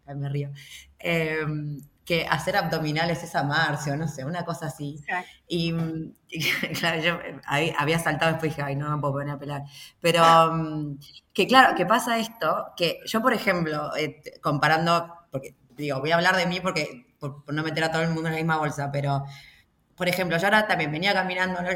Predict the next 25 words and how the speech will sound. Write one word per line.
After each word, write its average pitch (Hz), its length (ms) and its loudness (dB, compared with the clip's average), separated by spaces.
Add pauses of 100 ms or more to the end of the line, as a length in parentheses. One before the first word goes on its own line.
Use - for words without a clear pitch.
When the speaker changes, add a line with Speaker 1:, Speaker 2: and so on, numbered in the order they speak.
Speaker 1:
Ayer 180 240 0
el 180 80 0
Camino 165 260 -2
de 170 60 0
Santiago, 165 340 -2
qué 160 120 -4
sé 156 60 -10
yo, 135 120 -4
caminé 165 460 -2
treinta 151 280 -2
y 170 40 2
dos 208 120 2
kilómetros, 143 640 -2
subí, 160 220 -4
bajé 170 300 0
dos 160 160 0
cerros, 147 380 0
no 170 60 -8
sé, - 140 -12
hice 240 260 -8
de 190 100 -2
todo. 202 480 0 (640)
Y 208 120 2
cuando 226 260 2
llego 311 500 -4